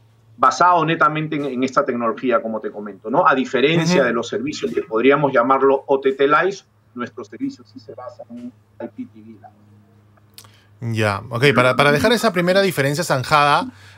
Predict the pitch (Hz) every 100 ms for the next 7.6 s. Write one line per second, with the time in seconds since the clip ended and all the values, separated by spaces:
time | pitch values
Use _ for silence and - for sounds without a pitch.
0 | _ 139 131 113 - - _ - 135 127
1 | 120 113 110 123 127 147 175 156 156 -
2 | 175 - 165 151 143 147 147 - - 131
3 | 139 131 135 156 156 - 156 151 147 151
4 | 147 135 160 147 151 139 151 147 143 139
5 | 131 127 131 131 127 - 151 165 165 -
6 | 151 156 147 - 147 151 131 - 131 131
7 | 143 113 135 135 143